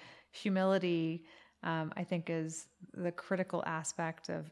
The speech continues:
of growth and change, and, um, knowing that you can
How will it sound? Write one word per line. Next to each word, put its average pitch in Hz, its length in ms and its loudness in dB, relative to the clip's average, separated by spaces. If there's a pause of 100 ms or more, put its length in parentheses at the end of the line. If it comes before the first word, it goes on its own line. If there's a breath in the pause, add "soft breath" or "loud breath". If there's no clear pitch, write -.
of 165 240 -6
growth 170 540 0
and 165 140 -2
change, 180 640 0
and, 160 380 -2 (540 soft breath)
um, 160 480 -2
knowing 175 640 4
that 160 380 0 (440)
you 175 260 -2
can - 180 -10